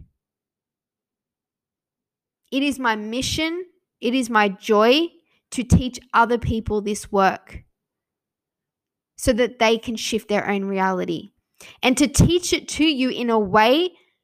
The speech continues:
that you understand it, that is simple, so that you can start to apply it and instantly start to shift your reality. And this is why I'm doing this podcast today, because on the ninth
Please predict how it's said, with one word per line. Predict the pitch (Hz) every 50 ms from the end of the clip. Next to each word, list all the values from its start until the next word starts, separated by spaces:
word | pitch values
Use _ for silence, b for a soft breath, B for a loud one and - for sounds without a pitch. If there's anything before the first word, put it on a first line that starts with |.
| _ _ _ _ -
that | 269 233
you | 240 254 269 - - -
understand | 269 262 262 254 262 - - - - - 247 247 254 254 240 208
it, | 185 - - _ -
that | - 233 233
is | 247 240 247 - -
simple, | - 277 277 269 269 - 240 202 196 190 208
so | - - - 240
that | 220 226 214 -
you | 214 233 240 240
can | 240 233 - - 247 262 277 277 285 285
start | 277 - - - 262 233 226 226
to | - - 254 226 226
apply | 214 - - - 202 202 202 196 202
it | 180 - - - _ _ _ _ _ _ _ _ _ _ _ _ _ _ _ _ _ _ _ _ _ _ _ _ _ _ _ _ _ _ _ _ _ -
and | 240 247 233 -
instantly | - 285 320 320 320 - - 285 285 269 269 247
start | 240 - - 240 220 220 -
to | - 226
shift | 220 - - 233 220 - -
your | 214 208 196
reality. | 196 185 185 180 - 135 180 175 - - - 202 _ _ _ _ _ _ _ _ _ _ _ _ _ _ _ _ _ _ _ _ _ _ _ _ _ _ _ _ _ _ _ _ _ _ _ _ _ _ _ _ _ _ _ _ _ _ _ _ _ _ _ _ _ _ -
And | - 208
this | 220 220
is | 226 214
why | 214 226 214 226 233
I'm | 233
doing | 220 240 233 233
this | 220 214
podcast | - - - 214 208 - - - 196 196 196 - - -
today, | - 202 202 190 - 175 196 196 _ -
because | 214 208 254 220
on | 220 220 220
the | 220
ninth | 220 214 208 208 214 208 226 247 -